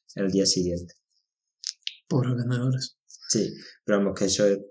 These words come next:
Speaker 1: ya te digo, el, el uso pa-, el caso particular de Wallapop,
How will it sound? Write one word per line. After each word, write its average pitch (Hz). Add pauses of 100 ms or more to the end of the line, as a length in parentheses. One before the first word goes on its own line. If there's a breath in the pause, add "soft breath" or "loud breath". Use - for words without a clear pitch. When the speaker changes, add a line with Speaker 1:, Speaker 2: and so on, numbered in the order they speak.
(320)
Speaker 1:
ya 85
te 80
digo, 80
el, -
el 90
uso 95
pa-, 98
el 90
caso 95
particular 90
de 90
Wallapop, 85